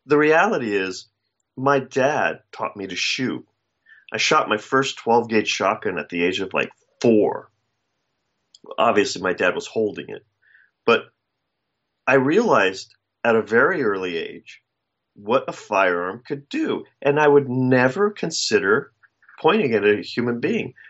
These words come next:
Why? Because my dad would drill this through my head and my brother's head. A gun has no respect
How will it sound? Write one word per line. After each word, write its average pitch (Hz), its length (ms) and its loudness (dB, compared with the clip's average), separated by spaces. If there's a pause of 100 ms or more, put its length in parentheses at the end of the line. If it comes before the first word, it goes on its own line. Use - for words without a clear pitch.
(240)
Why? 95 480 2 (320)
Because 117 280 0
my 123 160 4
dad 123 400 2
would 107 140 -6
drill 110 360 4
this 107 260 -2
through 110 200 -6
my 101 140 0
head 101 400 0 (480)
and 214 100 -4
my 254 100 0
brother's 98 400 0
head. 87 200 -10 (720)
A 110 100 2
gun 110 500 0 (1120)
has 101 220 -8
no 104 160 2
respect 110 680 -2